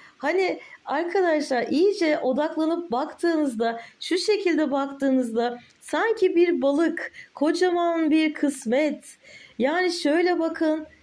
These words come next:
gerçekten şöyle bir balık. Yani şu çevreye bakın arkadaşlar. Yani ben ilk gördüğümde sanki balık gibi.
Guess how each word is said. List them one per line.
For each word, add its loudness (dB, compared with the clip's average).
gerçekten 0
şöyle 2
bir 2
balık. 0
Yani 0
şu -2
çevreye 2
bakın 0
arkadaşlar. -2
Yani -2
ben -2
ilk 2
gördüğümde 2
sanki -2
balık 0
gibi. -2